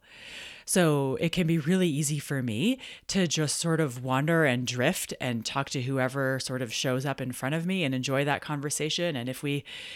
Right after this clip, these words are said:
you know, get into it and we're deep in, I just go with it.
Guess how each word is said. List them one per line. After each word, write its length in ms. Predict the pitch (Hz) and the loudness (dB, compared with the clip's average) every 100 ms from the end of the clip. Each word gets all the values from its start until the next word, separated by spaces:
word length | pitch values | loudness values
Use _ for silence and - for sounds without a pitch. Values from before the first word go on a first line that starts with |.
| - | -8
you 120 | 151 143 | -2 2
know, 140 | 127 | 2
get 260 | 147 151 147 | 2 0 2
into 420 | 160 180 208 202 | 0 2 2 4
it 180 | 226 - | 2 0
and 200 | 135 127 | -2 -2
we're 220 | 131 127 | -2 -2
deep 280 | 160 165 - | 0 -2 -2
in, 380 | 165 175 226 | 0 4 4
I 160 | - 143 | 4 0
just 240 | 147 131 | -4 -4
go 160 | 151 160 | 0 2
with 160 | 202 220 | 2 2
it. 240 | 233 | 0